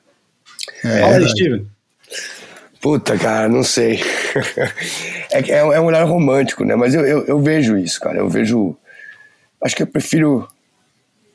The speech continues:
Speaker 3: não, eu prefiro que exista de alguma maneira ainda, a, a, mesmo que elitizada, né, cara?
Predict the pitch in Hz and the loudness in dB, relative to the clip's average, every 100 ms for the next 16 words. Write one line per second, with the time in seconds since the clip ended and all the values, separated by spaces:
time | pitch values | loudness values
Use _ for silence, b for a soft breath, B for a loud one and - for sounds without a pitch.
0 | _ _ _ - 139 - - 180 160 107 | _ _ _ -4 -2 0 0 0 2 2
1 | 120 117 117 113 117 113 104 104 101 95 | 2 0 0 2 2 2 2 2 2 2
2 | 92 92 101 - - - 107 - 120 - | 0 0 0 -2 -4 -4 -6 -8 -10 -8
3 | - 131 131 117 - 117 101 107 101 104 | -2 0 2 0 0 0 0 0 2 2
4 | 98 98 98 90 90 85 | 0 0 -2 -2 -4 -4